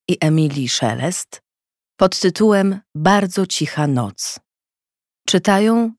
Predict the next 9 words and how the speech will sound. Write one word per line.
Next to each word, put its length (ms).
Agnieszka 560
Baranowska 840
i 120
Andrzej 400
Łomakiewicz. 840
Nagranie 760
pikevoice 640
kropka 80
com. 260